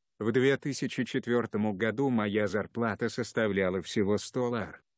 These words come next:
около семидесяти долларов С Ш А, а сейчас две тысячи триста лар, около тысячи шестисот десяти долларов С Ш А. То есть, моя зарплата за это время выросла в двадцать и трёх раза.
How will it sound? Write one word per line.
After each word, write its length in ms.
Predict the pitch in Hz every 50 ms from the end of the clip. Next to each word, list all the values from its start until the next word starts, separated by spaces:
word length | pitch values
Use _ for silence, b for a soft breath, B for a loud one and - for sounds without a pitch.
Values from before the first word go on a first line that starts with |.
| _
около 460 | - 143 147 131 - 143 135 135 131 127
семидесяти 800 | - - 131 123 117 117 123 139 156 151 - - 117 - 113 104
долларов 520 | 87 87 107 107 110 117 131 135 139 123
С 220 | - - - 110 104
Ш 180 | - - 117
А, 260 | 110 110 113 101 87 - _ _ _ -
а 140 | 98 98
сейчас 640 | 92 - - 135 127 - - - 123 117 110 101 107
две 260 | 117 127 131 147 139
тысячи 460 | - 165 165 - - 139 - - 117
триста 460 | - - 127 139 156 - - - 104
лар, 380 | 104 113 113 120 104 80 71 - _ _ _ _ _ -
около 460 | 135 147 135 - - 139 135 131 127
тысячи 500 | 107 - 131 117 - - 113 - - 123
шестисот 720 | - - 117 107 - - - 104 - - 135 131 123 110
десяти 520 | 107 113 107 - - 123 - - 101 107
долларов 520 | 110 104 101 98 98 98 104 104 107 104 -
С 200 | - - 123 113
Ш 180 | - - - 98
А. 200 | 82 76 71 - _ _ _ _ _ _
То 220 | - 107 98 95
есть, 380 | 92 98 107 - - - - - _ _ _ _
моя 400 | - 113 110 104 98 101 101 98
зарплата 640 | 90 107 98 - - 127 123 120 113 117 - 147 135
за 120 | 107 117
это 220 | 113 110 104 113 107
время 400 | 98 107 120 120 104 98 98 92
выросла 580 | 87 90 104 110 120 139 139 - - 120 113
в 120 | 107 104 98
двадцать 520 | 104 98 101 107 113 - - - 113 -
и 100 | 117 107
трёх 360 | - - 131 143 156 147 -
раза. 400 | 117 120 120 110 90 85 80 -